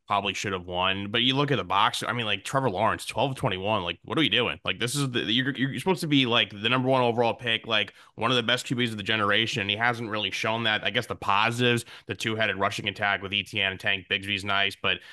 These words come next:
the, the Jaguars loaded up. They drafted Brian Thomas, Evan Ingram had a nice year. Like, they signed Gabe Davis. They have the weapons, and they just couldn't put it together in a game with, you know, not a, you know, all-world defense in the Dolphins. Browns defense a lot better than the Dolphins defense, but I do agree with you, Sheck. They did show some cracks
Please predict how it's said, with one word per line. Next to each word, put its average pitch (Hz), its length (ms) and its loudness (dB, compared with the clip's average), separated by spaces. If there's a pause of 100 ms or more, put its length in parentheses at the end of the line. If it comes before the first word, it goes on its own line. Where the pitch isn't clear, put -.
(160)
the, 117 180 2
the 110 120 0
Jaguars 143 420 2
loaded 117 320 0
up. 117 100 2
They 92 120 -2
drafted 120 500 0
Brian 113 300 2
Thomas, 104 360 0
Evan 107 240 -2
Ingram 107 200 -2
had 95 80 -4
a - 20 -10
nice 98 260 -2
year. 104 200 -2
Like, 92 160 -2
they 92 120 0
signed 107 380 0
Gabe 107 240 -2
Davis. 104 300 0
They 98 120 -4
have 120 460 0
the 110 80 -4
weapons, 98 640 0 (240)
and 110 100 -2
they 104 60 0
just 117 200 -2
couldn't 107 240 -2
put 110 120 -4
it 101 80 -8
together 101 340 0
in 95 60 0
a 92 60 -4
game 98 320 0
with, 101 200 -2
you - 80 -4
know, 92 100 -4
not 98 360 0
a, 90 260 -6
you 98 100 -4
know, 90 100 -2
all-world 98 580 0
defense 95 400 -2
in 95 60 -10
the 90 60 -8
Dolphins. 92 640 2 (460)
Browns 165 260 6
defense 127 320 4
a 123 40 0
lot 117 240 6
better 117 100 6
than 110 80 4
the 101 100 -2
Dolphins 107 420 2
defense, 104 420 -2
but 104 220 0
I 101 120 4
do 107 240 -2
agree 107 180 -2
with 107 160 -4
you, 98 60 -6
Sheck. 98 300 -4
They 101 100 2
did 98 220 -2
show 104 160 -2
some 98 160 -8
cracks 98 500 0